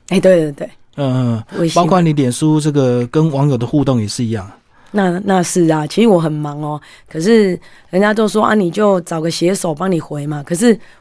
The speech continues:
Speaker 1: 我怕回错啦，因为感情不一样。
Speaker 2: 对。
Speaker 1: 而且我就认识他，不认识他，你怎么知道？因为常常我会收到我觉得是好朋友，但那脸书他回我的就是“敬爱的陈如芬小姐”，然后，哇，他这样跟我说话，我们的感情马上冷掉一半。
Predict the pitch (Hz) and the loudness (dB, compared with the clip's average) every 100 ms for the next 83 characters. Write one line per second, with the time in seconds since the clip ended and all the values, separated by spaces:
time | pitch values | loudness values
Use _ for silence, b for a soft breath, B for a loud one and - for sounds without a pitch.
0 | b 175 240 214 175 165 233 185 170 180 | b 0 0 2 0 2 2 4 2 -2
1 | 190 165 156 156 160 185 156 175 - _ | -4 -4 -4 -6 -2 -2 0 -2 -2 _
2 | b b 139 269 214 208 254 254 262 233 | b b 0 2 2 2 2 2 -2 0
3 | 226 220 220 190 226 214 220 208 190 180 | 0 0 -2 -2 -2 -2 -4 -2 0 0
4 | 170 151 170 165 160 _ b b b b | -2 -4 -4 -4 -6 _ b b b b
5 | 277 262 202 202 185 220 233 208 202 202 | 0 2 2 2 2 0 0 0 2 2
6 | 170 180 185 180 185 151 160 156 170 - | 0 -2 -4 -2 -4 -4 -4 0 0 -2
7 | b b - 247 240 190 156 208 202 202 | b b -2 2 2 0 -2 -4 -4 2
8 | 185 185 156 180 185 208 - B B 247 | 4 4 0 -2 0 0 0 B B 2
9 | 214 214 180 - 170 175 175 185 180 160 | 4 4 0 -2 -4 -2 -2 -2 -2 -4
10 | 156 160 160 - - 139 156 208 202 175 | -6 -6 -4 -6 -8 -6 -2 0 0 0
11 | 165 160 170 180 160 156 160 156 151 160 | 0 2 4 4 2 -2 -4 -6 -4 -4
12 | 151 196 180 151 139 170 147 147 156 | -2 0 0 -2 0 0 0 -2 -6